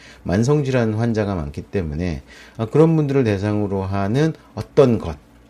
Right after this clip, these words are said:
뭐 예를 들어서 음식을 만들거나 반찬을 만들어서 배달을 한다거나 뭐 이럴 때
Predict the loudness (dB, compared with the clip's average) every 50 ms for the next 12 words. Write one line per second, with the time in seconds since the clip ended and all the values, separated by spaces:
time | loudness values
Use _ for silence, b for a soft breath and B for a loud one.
0 | -14 -8 -4 -2 2 2 2 2 2 0 -2 -2 -2 -2 0 0 -2 -2 -2 -2
1 | -2 -2 -2 -2 -2 -2 -4 -4 -4 -6 -6 -8 -8 -8 -4 -2 0 0 0 0
2 | -2 -2 -4 -4 -6 -6 -8 -8 -6 -6 -4 -4 -4 -4 -4 -6 -6 -6 -4 -4
3 | -4 -4 -6 -6 -6 -6 -4 -2 0 2 4 4 2 0 -2 0 2 2 2 2
4 | 0